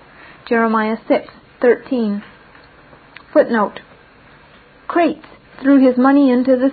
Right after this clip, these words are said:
sea, resolving to drown it, lest it should drown him. But false teachers care not who they drowned, so they have their money. End of footnote. Now by these characters you may know them, and so shun them, and deliver your souls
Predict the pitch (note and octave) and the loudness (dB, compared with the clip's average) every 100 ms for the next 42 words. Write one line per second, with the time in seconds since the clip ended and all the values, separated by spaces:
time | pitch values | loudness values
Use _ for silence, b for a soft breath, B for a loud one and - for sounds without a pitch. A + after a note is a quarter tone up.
0 | - B3+ G#3 G#3 - A#3+ C4 A#3+ A#3 A#3+ | -2 -2 -2 -8 -4 0 2 2 2 2
1 | C4 C4+ A#3+ C4+ C#4 A#3 - - B B | 0 0 0 2 2 0 -6 -16 B B
2 | A#3+ B3 B3 B3 C4+ - B3 G#3+ A3+ G#3+ | 0 2 2 0 -6 -4 -6 -4 -2 -2
3 | A#3 C#4 G3+ G3+ - - B B B - | -2 -2 -4 -8 -14 -20 B B B 0
4 | B3+ B3+ B3 A#3+ - D#4 D#4 G#3+ G#3 - | 0 4 2 2 2 2 2 0 0 -2
5 | C4 A#3+ C#4+ C4+ A3+ C#4+ D4 A#3 G3+ B3 | 0 2 2 2 0 2 4 2 2 0
6 | D4 A3+ G3+ - B - B3 A#3 B3 A#3+ | 0 0 -4 -10 B -2 0 2 0 0
7 | G3 G3 A3+ A#3 G3+ F#3+ F#3+ - - - | -2 -2 -2 -2 -4 -8 -14 -20 -20 -20
8 | - - - A3 G#3 A3+ B3 - G3 G3 | -20 -20 -12 -6 -4 -2 -2 -2 -4 -8
9 | - - - - - - - - - B | -12 -20 -20 -20 -20 -20 -20 -20 -20 B
10 | B B - C4+ C#4 F4+ F#4+ D4 - D4+ | B B 0 2 4 4 2 0 0 0
11 | D#4 D4 G#3+ G#3+ A3 A#3+ A3 A#3 D4+ D4 | 0 0 -2 -2 -2 -2 0 0 0 0
12 | G#3 F#3+ A3 - A#3 A#3 C#4+ D4+ D4 D#4 | -2 -4 -8 -6 -4 -2 2 0 2 2
13 | D#4 C4 G3+ G3 A#3 - A#3+ B3 C4 C#4 | 2 2 -2 -8 -10 -4 0 2 2 2
14 | D4+ B3 C4 - B3 G#3 G#3+ | 2 2 0 0 -2 0 -4